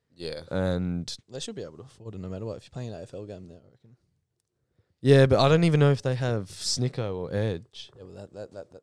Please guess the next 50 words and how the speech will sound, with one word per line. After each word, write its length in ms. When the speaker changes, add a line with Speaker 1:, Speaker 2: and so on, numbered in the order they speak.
Speaker 3:
that 140
shouldn't 300
be 80
an 160
issue. 140
Speaker 1:
Should 80
be 80
Speaker 3:
Like, 60
Speaker 1:
able 100
Speaker 3:
if 0
Speaker 1:
to 60
Speaker 3:
you're 80
playing 240
an 40
Speaker 1:
implement 160
Speaker 3:
A 40
F 60
L 100
Speaker 1:
that, 60
Speaker 3:
game 100
Speaker 1:
like, 100
Speaker 3:
anyway, 320
Speaker 2:
Yeah. 100
Speaker 3:
you 60
should 240
have 180
the 80
Speaker 1:
on 60
the 60
Speaker 3:
same 180
Speaker 1:
day. 280
Speaker 3:
facilities, 460
I 80
think. 240
Speaker 1:
Yeah. 160
Speaker 2:
No, 140
you 160
should, 380
but 140
Speaker 3:
I 20
don't 80
know. 120
Do 60
you 60
wanna 100
Speaker 2:
Yeah. 100
Speaker 3:
get 40
into 160
that? 160
Speaker 1:
Pardon? 260